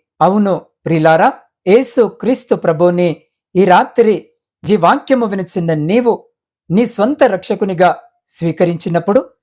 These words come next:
నీకేమాత్రము హాని లేకుండా ఆయన నీ పాప బంధకాలు, దయ్యపు బంధకాలు,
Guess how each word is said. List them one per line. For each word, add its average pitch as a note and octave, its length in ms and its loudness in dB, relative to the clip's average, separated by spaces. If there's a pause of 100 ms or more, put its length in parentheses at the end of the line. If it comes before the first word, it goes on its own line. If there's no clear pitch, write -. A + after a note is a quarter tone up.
(440)
నీకేమాత్రము A3+ 1040 2 (220)
హాని D#3+ 220 2
లేకుండా F#3 640 0 (500)
ఆయన F3+ 200 2
నీ E3+ 160 -4
పాప A#3+ 580 0 (140)
బంధకాలు, F#3 720 2 (520)
దయ్యపు A#3 400 2
బంధకాలు, F3 720 0